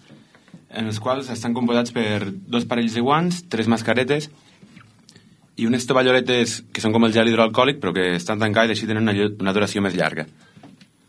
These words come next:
Aquest kit el repartim perquè l'uti-, l'utilitzin especialment pel poble. Vull dir, quan van a treballar al camp ja és, és cosa del contractador o,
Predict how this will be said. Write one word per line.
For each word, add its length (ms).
Aquest 240
kit 160
el 80
repartim 720
perquè 220
l'uti-, 340
l'utilitzin 480
especialment 560
pel 160
poble. 320
Vull 140
dir, 60
quan 220
van 140
a 40
treballar 280
al 80
camp 240
ja 360
és, 160
és 220
cosa 260
del 440
contractador 600
o, 200